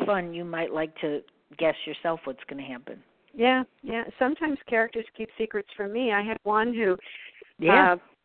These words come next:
Speaker 2: yeah, one who, um, turned out,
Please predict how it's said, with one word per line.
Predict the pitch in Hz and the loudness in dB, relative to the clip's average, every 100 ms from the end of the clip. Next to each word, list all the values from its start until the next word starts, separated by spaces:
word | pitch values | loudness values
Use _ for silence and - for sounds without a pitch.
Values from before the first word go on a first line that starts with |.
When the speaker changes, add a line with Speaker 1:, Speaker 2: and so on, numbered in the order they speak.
| _ _ _ _ _ 226 | _ _ _ _ _ -2
Speaker 2:
yeah, | 226 233 | 2 4
one | 190 226 233 247 233 | 4 2 2 2 0
who, | 220 208 190 - | 0 0 -2 0
um, | 190 185 185 185 _ _ _ _ _ _ - - | 0 2 -2 -10 _ _ _ _ _ _ -20 -6
turned | 233 220 | -4 0
out, | 175 202 214 | 2 4 2